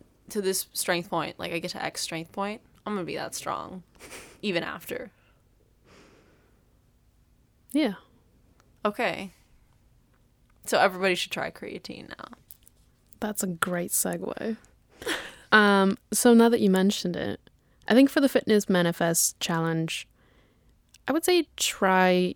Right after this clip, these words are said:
Speaker 2: if you've been thinking about creatine, or even if this is the first time you're hearing about creatine and your goal is to either tone or
Speaker 1: Mm-hmm.
Speaker 2: build muscle, try creatine for, you know, three months.
Speaker 1: Okay.
Speaker 2: That way you really have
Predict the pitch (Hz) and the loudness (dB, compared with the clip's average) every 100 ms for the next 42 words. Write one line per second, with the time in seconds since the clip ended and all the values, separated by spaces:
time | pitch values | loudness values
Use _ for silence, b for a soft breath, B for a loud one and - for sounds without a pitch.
0 | - 233 240 254 254 285 277 233 247 277 | 4 4 6 6 8 8 8 8 6 6
1 | 269 262 - 269 269 - 277 277 - 190 | 6 2 2 2 2 4 6 6 4 2
2 | - 202 220 202 196 185 185 175 - 175 | 4 6 6 6 2 0 -2 -4 0 0
3 | - 175 175 165 165 160 - 170 175 190 | 2 2 2 2 -2 -2 -4 0 2 2
4 | 208 226 226 - 247 240 262 262 262 - | 2 0 -2 0 0 2 2 4 2 0
5 | 180 180 175 175 175 165 180 170 175 196 | 0 2 2 0 -2 -2 -2 0 2 2
6 | 196 - - 196 185 185 175 170 - - | 2 -2 0 0 2 2 2 2 -2 -4
7 | 170 175 196 226 240 b b b - 180 | 0 2 2 2 -2 b b b 0 4
8 | 175 170 175 175 170 170 180 - 339 359 | 4 4 2 2 0 0 0 -2 0 -2
9 | - b b b b b - 320 294 294 | -4 b b b b b -2 -2 0 0
10 | 254 - - 185 - - 240 - - - | -2 -2 -6 -6 -8 2 2 2 -4 -4
11 | 254 262 254 _ _ - 285 247 - 165 | 0 0 -2 _ _ 0 4 4 2 -4
12 | - - _ _ _ _ _ _ - 226 | -10 -12 _ _ _ _ _ _ -8 -6
13 | 208 180 185 _ - 202 233 247 247 226 | -4 -4 -6 _ -2 2 4 6 6 6
14 | 214 208 214 214 190 180 | 6 6 6 4 4 0